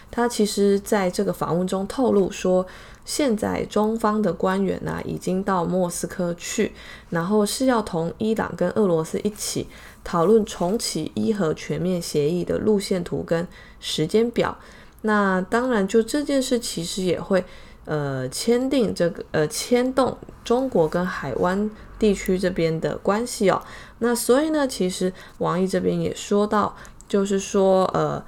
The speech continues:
中国愿意在中国的境内，就是在华举办海湾地区的安全多边论坛。那这，他们，他也是说这个论坛它可以是二轨或是一点五轨的。那它的目的呢，其实就是保障石油设施跟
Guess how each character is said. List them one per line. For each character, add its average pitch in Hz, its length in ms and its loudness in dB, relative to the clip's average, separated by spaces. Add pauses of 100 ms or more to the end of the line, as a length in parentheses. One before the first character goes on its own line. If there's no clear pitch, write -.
(100)
中 247 220 2
国 185 160 4
愿 220 240 2
意 196 240 4
在 180 320 0 (440)
中 254 260 0
国 165 180 4
的 151 240 0
境 175 300 -2
内， 175 140 0
就 175 100 -4
是 - 180 -6
在 214 220 0
华 - 400 -4
举 - 180 -8
办 185 240 0
海 - 300 -6
湾 185 300 2
地 190 200 0
区 175 300 -4
的 160 220 -2
安 208 220 -2
全 160 280 -4
多 185 160 0
边 185 280 0
论 240 240 4
坛。 - 220 -10 (520)
那 240 220 0
这， 262 240 0
他 254 200 0
们， 240 140 2
他 240 140 0
也 196 140 6
是 202 140 0
说 226 260 2
这 269 260 -2
个 220 120 2
论 180 260 2
坛 143 240 -6
它 160 200 -4
可 151 260 -2
以 147 80 0
是 - 240 -4
二 214 220 2
轨 - 240 0 (440)
或 190 160 2
是 202 180 -6
一 226 60 0
点 - 300 0
五 - 160 2
轨 - 180 2 (120)
的。 - 140 -2 (340)
那 226 120 2
它 226 160 0
的 220 100 4
目 277 220 0
的 233 180 4
呢， 185 180 2
其 165 180 -2
实 165 140 -6
就 175 160 -2
是 170 120 -4
保 - 360 -6
障 165 240 -2
石 - 260 -4
油 156 240 2
设 175 260 0
施 170 220 -2
跟 170 180 0